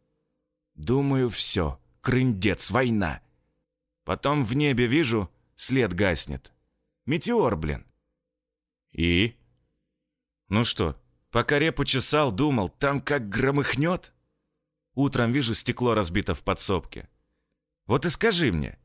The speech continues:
на кой ляд они там деньги народные на свои телескопы тратят?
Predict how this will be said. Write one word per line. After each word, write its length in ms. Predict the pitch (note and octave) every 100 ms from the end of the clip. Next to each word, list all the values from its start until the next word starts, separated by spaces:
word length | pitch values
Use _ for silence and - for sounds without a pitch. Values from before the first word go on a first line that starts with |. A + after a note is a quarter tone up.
| _
на 180 | F#2 A2+
кой 260 | B2 A#3 F#3
ляд 300 | D#3+ A#3+ A#3
они 160 | D3+
там 240 | E3 F3 D3
деньги 340 | G3 F3 A2+
народные 480 | A#2 C#3+ D3 G2+ G#2
на 100 | A2
свои 220 | - B2+
телескопы 560 | - B2 C#3+ E3+ - -
тратят? 520 | - B2+ B2+ -